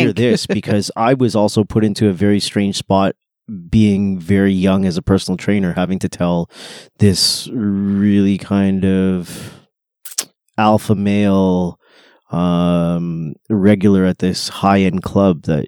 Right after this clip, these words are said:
Speaker 2: you smell and you, you can't come onto the floor. <laughs> Like, the, my boss pretty much said, uh, "Can you go tell him he stinks? He's gotta go." But I wanna hear how you did this.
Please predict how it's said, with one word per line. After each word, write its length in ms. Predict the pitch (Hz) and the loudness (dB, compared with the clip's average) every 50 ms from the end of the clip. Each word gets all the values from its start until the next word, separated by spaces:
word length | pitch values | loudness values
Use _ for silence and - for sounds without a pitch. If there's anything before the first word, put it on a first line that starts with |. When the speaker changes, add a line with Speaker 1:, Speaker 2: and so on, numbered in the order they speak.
| _ | _
Speaker 2:
you 160 | - 90 82 85 | -14 -10 -6 -6
smell 380 | - - - 90 95 95 87 | -4 -2 0 0 0 0 0
and 140 | 80 76 76 | -2 -2 -4
you, 80 | 78 82 | -4 -6
you 240 | 69 60 82 87 82 | -4 -6 -6 -6 -6
can't 240 | - - 85 69 - | -6 -6 -8 -8 -6
come 200 | - 87 80 80 | -6 -6 -4 -2
onto 200 | 80 80 - - | -4 -4 -6 -8
the 80 | - 78 | -10 -10
floor. 440 | - - 92 98 110 - 80 82 _ - - - - - - - | -8 -6 -6 -4 -4 -6 -8 -10 _ -20 -20 -20 -20 -8 0 0
<laughs> 40 | 131 - 784 740 - | 0 2 2 2 2
Like, 220 | 220 170 127 131 - | 4 4 2 2 2
the, 80 | 143 | 2
my 200 | 139 - 101 120 | 2 2 2 2
boss 320 | 127 113 123 123 135 131 - | 2 4 4 4 4 2 2
pretty 200 | - - 123 123 | 0 0 0 2
much 140 | 120 120 - | 2 2 2
said, 240 | - 127 120 117 - - - - - | 2 2 2 0 -2 -8 -20 -14 -8
uh, 160 | - 101 101 101 | -4 -4 -4 -4
"Can 120 | - - 123 | 0 0 2
you 60 | 139 | 2
go 60 | 151 135 | 2 2
tell 140 | - 113 | 2 0
him 80 | 120 113 | 0 0
he 80 | 107 98 | 0 -2
stinks? 240 | - - 107 101 - | -2 -2 -2 -2 -2
He's 140 | - 98 80 | -6 -8 -6
gotta 200 | - 95 92 87 | -6 -6 -4 -4
go." 160 | 90 92 92 - | -6 -6 -2 -2
But 100 | 113 110 | 2 2
I 40 | 117 | 4
wanna 160 | 117 120 117 | 2 2 2
hear 140 | 92 110 110 | 2 2 2
how 120 | 92 98 98 | 2 2 0
you 180 | 95 90 98 | 2 0 -2
did 140 | 87 85 76 | -2 -4 -4
this. 320 | 80 78 - - - - | -4 -8 -8 -10 -18 -20